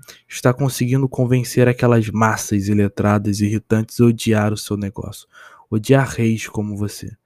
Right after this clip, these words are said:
Mas há uma solução simples para isso também. Diga para seus trabalhadores que se o presidente que você está financiando não ganhar,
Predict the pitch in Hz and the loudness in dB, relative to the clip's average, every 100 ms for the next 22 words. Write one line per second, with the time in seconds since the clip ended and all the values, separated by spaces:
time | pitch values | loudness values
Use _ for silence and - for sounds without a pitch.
0 | _ _ _ _ - 170 170 175 170 160 | _ _ _ _ -6 -4 -2 -2 -2 -2
1 | 160 147 127 151 135 - 165 165 - - | -2 -2 -4 -6 -8 -6 -8 -6 -8 -4
2 | 113 117 117 - 107 104 104 - _ _ | -2 -2 -4 -8 -8 -6 -8 -12 _ _
3 | _ _ _ _ - 147 156 - 139 127 | _ _ _ _ -8 -4 -2 0 0 0
4 | 135 - 127 123 120 117 127 127 - - | -6 -6 -2 -2 -2 0 0 0 -6 -18
5 | - 143 - 131 117 120 127 - 123 120 | -6 -4 0 -2 -2 -4 -6 -8 -8 -8
6 | - 120 - 117 113 117 117 - 110 110 | -6 -8 -6 -8 -6 -8 -8 -8 -8 -6
7 | 107 113 123 117 110 110 - | -6 -6 -4 -4 -2 -4 -8